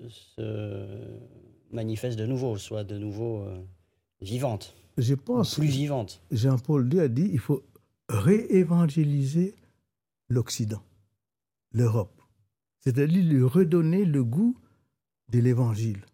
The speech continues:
Speaker 2: lui faire connaître
Speaker 1: Mm.
Speaker 2: l'Évangile. Et pas seulement intellectuellement, mais que l'Évangile pénètre sa vie,
Speaker 1: Mm.
Speaker 2: que la, l'Évangile forme sa vie,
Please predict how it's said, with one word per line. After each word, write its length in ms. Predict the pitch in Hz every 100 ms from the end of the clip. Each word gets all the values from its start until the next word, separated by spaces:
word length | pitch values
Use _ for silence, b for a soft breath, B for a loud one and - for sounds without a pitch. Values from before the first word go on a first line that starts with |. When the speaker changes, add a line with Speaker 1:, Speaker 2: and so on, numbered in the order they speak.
| _ _
Speaker 2:
lui 100 | 120
faire 160 | 117 156 143
connaître 440 | - 202 220 214 143
Speaker 1:
Mm. 20 |
Speaker 2:
l'Évangile. 540 | 127 113 113 - 107 - _ _ _
Et 80 | 139
pas 200 | - 247
seulement 240 | 226 165 151
intellectuellement, 840 | 127 135 123 - - 117 117 110 b b b -
mais 80 | 120
que 100 | 156
l'Évangile 480 | 160 170 185 202
pénètre 640 | 160 - 185 185 196 131 -
sa 180 | 131
vie, 240 | 113 110 110 _ _ _ -
Speaker 1:
Mm. 100 | 104 -
Speaker 2:
que 100 | 143
la, 160 | 165 175
l'Évangile 540 | 180 165 170 170 190 170 - _ _ _
forme 480 | - - 220 190 151
sa 220 | - 123
vie, 240 | 110 113